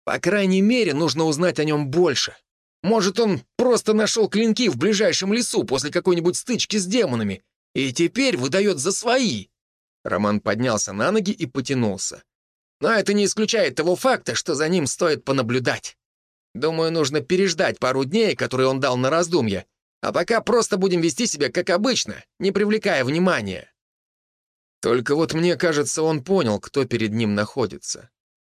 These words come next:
Узнал во мне, если не Уварова, то точно кого-то из знати. Ну ладно, пока просто подождем. Тем более, что после доклада Карпова с нами всяко должны связаться кто-то из наставников,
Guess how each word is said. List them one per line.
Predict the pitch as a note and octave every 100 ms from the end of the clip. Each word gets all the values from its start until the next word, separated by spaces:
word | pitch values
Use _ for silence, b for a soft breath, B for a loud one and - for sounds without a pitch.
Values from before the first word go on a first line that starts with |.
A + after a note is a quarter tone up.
| _ -
Узнал | G#2+ C3 F3+ A3+ E3
во | A2+
мне, | G#2+ G#2+
если | A2 C#3+ D#3
не | D3+
Уварова, | D#3 D3+ G#3 F#3+ A#2 G2 b b -
то | F2
точно | - D3 - G#2
кого-то | G2+ A2 A#2 A2
из | G#2+
знати. | G#2+ A#2 F#2+ - - _ _ _ _ _ -
Ну | A2 A2+
ладно, | G2+ - - _
пока | F2 A2 C#3
просто | E3+ G3 -
подождем. | A#2 A#2 A#2 A#2 A2+ A#2 E2 - _ _ _ _ -
Тем | F2+
более, | C#3+ G#3 G3
что | D#3 F3
после | - E3 D#3
доклада | D#3 F3+ E3+ D3
Карпова | - G#3+ F3+ A2 G2+ - b
с | -
нами | A#2+ B2+
всяко | - G3+ -
должны | A2 G#2+ A#2
связаться | A2 A2+ C3 D#3 A#2+
кто-то | - B2+ A2+
из | A2
наставников, | A#2 A#2 - A#2+ F2+ - - -